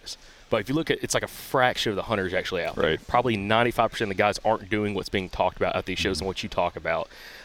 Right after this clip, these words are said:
Speaker 1: Um, it just seems like it when you're in those groups and you're on the forums and stuff, and it seems like everybody's doing that. That taking into consideration, especially when it comes to, like, overlooked spots and trying to get visuals on the deer,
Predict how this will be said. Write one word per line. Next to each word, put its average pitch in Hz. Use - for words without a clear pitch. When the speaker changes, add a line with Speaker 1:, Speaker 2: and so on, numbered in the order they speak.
Speaker 1:
Um, 95
it 107
just 113
seems 147
like 110
it 104
when 104
you're 101
in 113
those 95
groups 101
and 98
you're 98
on 98
the 92
forums 95
and 90
stuff, 95
and 98
it 92
seems 101
like 87
everybody's 87
doing 104
that. 85
That 143
taking 170
into 131
consideration, 104
especially 139
when 127
it -
comes -
to, 95
like, 90
overlooked 110
spots -
and 98
trying 104
to 101
get 90
visuals 101
on 92
the 87
deer, 92